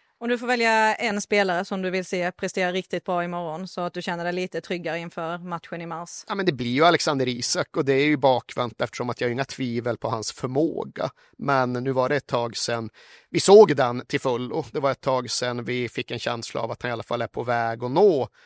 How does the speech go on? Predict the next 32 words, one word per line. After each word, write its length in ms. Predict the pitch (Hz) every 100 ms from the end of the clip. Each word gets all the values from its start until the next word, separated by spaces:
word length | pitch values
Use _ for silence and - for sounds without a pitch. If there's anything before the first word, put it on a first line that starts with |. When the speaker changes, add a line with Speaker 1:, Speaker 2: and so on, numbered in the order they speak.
| -
Speaker 2:
platån 420 | - 139 127 117 107
där 80 |
han 120 | 113 110
presterar 460 | - - 113 117
till 140 | 113 -
fullo. 440 | 120 127 135 151 - - _
Så 480 | - - 151 135 131
han 160 | 120 127
kommer 340 | - 127 151
ju 80 | 170
vara 500 | 139 123 117 113 110 - _ _ -
vår 100 | 147
viktigaste 540 | 127 - - 165 -
spelare 600 | 147 147 120 117 117 120 113 _ _ _ _ _ _
på 80 | 175
så 180 | - 147
sätt 220 | 135 -
att 100 | 120
han 100 | 123
är 120 | 113
vår 80 | 101
bästa, 460 | 117 123 - - 156
han 120 | 135
är 80 | 127
vår 100 | 117
mest 220 | 117 -
begåvade 540 | 131 139 185 139 123
spelare. 600 | - - - 139 139 147 143 -
Så 440 | - - 139 127 117
han 400 | 120 156 147 131
är 200 | 120 143
ju 260 | 175 131